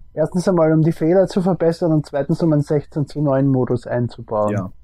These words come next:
Speaker 2: Hast du mal den Multiplayer funktioniert, weil, äh, pr-, ausprobiert? Ob, ob
Speaker 1: Na.
Speaker 2: der und wie der
Speaker 1: Na.
Speaker 2: funktioniert?
Speaker 1: Nicht,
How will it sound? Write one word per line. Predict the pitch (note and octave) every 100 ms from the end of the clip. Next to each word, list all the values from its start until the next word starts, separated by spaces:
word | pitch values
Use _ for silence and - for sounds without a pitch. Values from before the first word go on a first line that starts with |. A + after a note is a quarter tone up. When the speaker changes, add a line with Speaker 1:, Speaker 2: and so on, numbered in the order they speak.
| -
Speaker 2:
Hast | - D3+ G3+
du |
mal | E3+ D#3+ D#3
den | C#3+ C#3
Multiplayer | C#3 F3+ G#3 C#3 B2+
funktioniert, | C3 B2 C#3+ D3+ D#3
weil, | C3+ C3 C3 -
äh, | B2+ B2+
pr-, | - A#2+ -
ausprobiert? | A#2 A#2+ A#2 A#2 F3 - - - - -
Ob, | B2 - - -
ob | D3 E3 -
Speaker 1:
Na. | D#3+
Speaker 2:
der | D#3+
und | D3+ C3+
wie | E3
der | E3
Speaker 1:
Na. | A#2
Speaker 2:
funktioniert? | B2+ B2+ A#2 A2+ D#3 F#3 - - - - - - - - - - - - - - - - - - -
Speaker 1:
Nicht, | C#3 E3 -